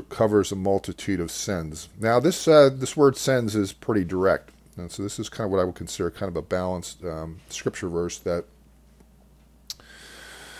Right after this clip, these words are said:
it does talk about sin. It's not dysfunction. It's not being, uh, it's not, like, psychologizing these words or using, using therapeutic language like dysfunction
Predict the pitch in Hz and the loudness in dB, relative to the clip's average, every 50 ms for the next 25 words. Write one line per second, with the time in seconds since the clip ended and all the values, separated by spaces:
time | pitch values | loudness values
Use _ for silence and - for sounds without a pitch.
0 | - - - - - - - - - - - - - 107 - 147 151 147 - - | -20 -20 -20 -20 -20 -20 -20 -20 -20 -20 -18 -14 -8 6 10 10 10 12 12 10
1 | 160 147 165 147 143 135 - - - 156 143 123 98 95 98 92 90 85 104 - | 10 12 12 12 12 12 10 6 6 8 8 8 8 4 0 -4 -8 -8 -10 -10
2 | - 113 117 113 110 - 107 - - - - 113 120 120 - - - 120 117 117 | -6 -2 0 0 0 0 -4 -8 -4 0 2 2 2 0 -2 -4 -4 -2 0 0
3 | 117 117 117 110 101 90 - - 101 101 98 95 - 98 95 92 92 95 95 90 | 0 0 0 -2 -2 -4 -4 -2 0 0 0 0 0 -4 -4 -4 -6 -6 -6 -6
4 | 90 90 87 85 82 82 82 85 90 90 - - - - - - 95 - - - | -6 -6 -6 -6 -6 -6 -6 -8 -10 -14 -18 -20 -20 -20 -18 -16 -16 -12 -6 -2
5 | 113 107 107 - - - - - 104 92 87 - - - - - _ _ - - | -2 0 0 -2 -4 -10 -10 -6 -6 -6 -6 -8 -14 -20 -20 -20 _ _ -20 -16
6 | - - - 98 - - - 107 107 110 110 104 107 107 101 104 101 101 101 95 | -2 0 0 0 2 2 2 4 4 4 4 4 4 4 4 4 4 2 -2 -6
7 | 95 92 - 98 98 98 98 98 92 - 87 87 90 92 92 87 - - - 98 | -8 -8 -4 -2 0 2 2 0 0 -2 -6 -6 -6 -6 -8 -10 -12 -10 -8 -8
8 | 92 92 92 87 - - - 101 95 95 90 - - - 101 87 92 87 - 90 | -8 -8 -8 -12 -8 -4 -2 0 0 0 -2 -4 -6 -6 -4 -4 -4 -6 -6 -6
9 | 90 92 95 90 85 90 90 - - 87 85 - - - 92 - - - - 98 | -6 -4 -4 -4 -6 -6 -6 -6 -6 -6 -6 -6 -6 -6 -6 -6 -8 -8 -6 -6
10 | 95 95 - - - - 98 95 95 92 92 95 90 90 87 87 87 85 82 80 | -6 -6 -6 -8 -8 -6 -6 -6 -6 -6 -6 -6 -8 -8 -8 -8 -8 -10 -10 -12